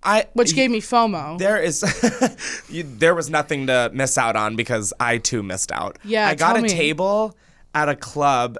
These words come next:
Speaker 1: that it was, like, free last minute. I was like, "Ha, I'm a social person, I'll tag you." And I was like, "Okay, I'll invite, like, twenty-five people or whatever, and, like,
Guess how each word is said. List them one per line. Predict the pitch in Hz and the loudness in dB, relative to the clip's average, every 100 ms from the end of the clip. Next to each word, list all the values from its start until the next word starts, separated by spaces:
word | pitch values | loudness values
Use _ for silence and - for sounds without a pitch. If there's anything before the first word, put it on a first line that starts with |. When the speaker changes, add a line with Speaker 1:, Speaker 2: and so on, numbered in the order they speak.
| - | -4
Speaker 1:
that | 135 131 | 0 0
it | 120 | 0
was, | 147 | -2
like, | 151 | -2
free | - - - 143 139 139 139 | -4 -10 -6 -2 2 2 2
last | 131 127 - | 2 0 -2
minute. | 135 123 123 123 | -2 0 0 2
I | |
was | 127 | 0
like, | 156 170 | -2 0
"Ha, | 214 208 | 0 0
I'm | 175 175 | -2 -4
a | |
social | 196 185 180 | -4 -4 -2
person, | 180 175 175 | -2 0 -2
I'll | - | -2
tag | 180 196 196 | -2 -2 -2
you." | 170 156 147 151 - - _ _ | 0 0 0 -2 -10 -20 _ _
And | 143 147 143 139 143 139 _ _ _ _ _ - | -2 0 0 0 -4 -10 _ _ _ _ _ -10
I | - 143 143 143 143 143 139 - _ _ _ _ | -4 0 2 2 0 -2 -8 -14 _ _ _ _
was | 160 | -2
like, | 175 | 0
"Okay, | 175 165 151 | 0 0 0
I'll | 139 139 | 2 0
invite, | 139 139 | -2 -4
like, | 131 | -4
twenty-five | - 151 143 143 | -4 -4 -2 -6
people | 135 127 117 | -6 -4 -2
or | 117 | 0
whatever, | 117 117 113 117 | 0 0 0 0
and, | 113 | 0
like, | 110 110 | -4 -10